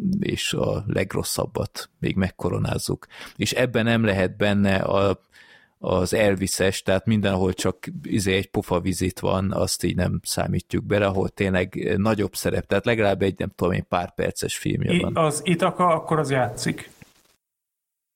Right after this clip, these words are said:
Speaker 1: Itaka, az játszik,
Speaker 2: Az
Speaker 1: hát,
Speaker 2: játszik.
Speaker 1: de mondjuk az nem hiszem, hogy bármely toplistában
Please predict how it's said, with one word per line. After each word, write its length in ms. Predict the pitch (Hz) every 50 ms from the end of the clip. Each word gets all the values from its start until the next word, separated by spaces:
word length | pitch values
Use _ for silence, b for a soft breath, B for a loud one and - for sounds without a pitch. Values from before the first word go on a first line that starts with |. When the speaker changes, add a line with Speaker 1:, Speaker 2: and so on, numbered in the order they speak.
| _ - -
Speaker 1:
Itaka, 400 | - - - 247 220 - - -
az 160 | - - 143
játszik, 220 | 104 - - - - -
Speaker 2:
Az 120 | 180 156
Speaker 1:
hát, 160 | 147 135 123 -
Speaker 2:
játszik. 340 | 117 117 - 180 - 127
Speaker 1:
de 120 | 123 117 113
mondjuk 360 | 117 123 123 123 127 123 -
az 280 | 147 127 113 101 - - - -
nem 280 | 123 120 117 110 104
hiszem, 300 | 95 90 - - 95 92
hogy 180 | 90 92 92 92 101
bármely 720 | 113 - - 104 - 104 98 95 95 95 92 95 95 95
toplistában 960 | - - - 95 - - - - - - 90 90 90 92 95 92 92 95 -